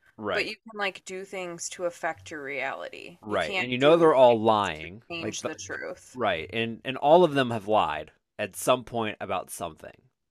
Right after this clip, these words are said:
Speaker 2: Yeah.
Speaker 1: So what they're doing is they're, they're not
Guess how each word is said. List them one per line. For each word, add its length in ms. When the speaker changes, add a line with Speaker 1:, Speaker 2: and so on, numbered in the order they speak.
Speaker 2:
Yeah. 320
Speaker 1:
So 60
what 140
they're 140
doing 460
is 200
they're, 580
they're 160
not 380